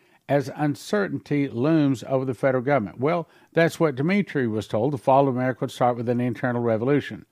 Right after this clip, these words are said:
Now, look at this. So we're seeing a thirty percent drop of the dollar. Has not happened yet, but we can see it could happen any day.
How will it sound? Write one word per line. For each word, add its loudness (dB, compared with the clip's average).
Now, -4
look 2
at -2
this. -6
So 0
we're 4
seeing 2
a 0
thirty 6
percent 0
drop 4
of 0
the 0
dollar. 4
Has -4
not -4
happened -8
yet, -4
but -6
we 0
can -2
see 0
it -4
could -8
happen -6
any -4
day. -4